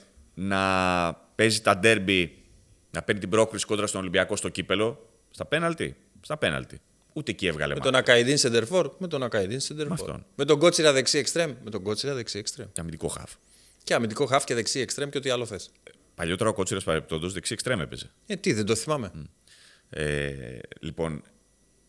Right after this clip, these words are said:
Speaker 1: χάνει τη νίκη στην οπαπ Αρένα από την αεκ στο τέλος, στην εκπνοή, με ένα πέναλτι. Να πω, τα αποτελέσματα τα παίρνει. Αν με ρωτάς αν έχει αλλάξει κάτι,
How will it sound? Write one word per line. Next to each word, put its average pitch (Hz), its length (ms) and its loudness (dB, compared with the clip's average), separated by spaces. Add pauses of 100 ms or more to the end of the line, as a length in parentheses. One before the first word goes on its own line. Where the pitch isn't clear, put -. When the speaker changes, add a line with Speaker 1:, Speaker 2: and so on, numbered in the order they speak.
(720)
Speaker 1:
χάνει 135 380 4
τη 131 120 0
νίκη 123 340 2
στην 104 140 -2
οπαπ 104 220 0
Αρένα 110 240 4
από 98 140 -2
την 95 160 -6
αεκ 92 300 2 (560)
στο - 160 -10
τέλος, 110 320 2
στην - 140 -8
εκπνοή, 85 520 -6 (140)
με 78 100 -10
ένα 78 140 -4
πέναλτι. 104 460 -4 (440)
Να 113 100 -2
πω, 147 80 0
τα 156 80 0
αποτελέσματα 117 720 2
τα 143 120 -2
παίρνει. 92 500 6 (1400)
Αν 123 240 -4
με 170 100 4
ρωτάς 185 340 4
αν 185 100 0
έχει 190 180 0
αλλάξει 170 400 6
κάτι, 131 640 4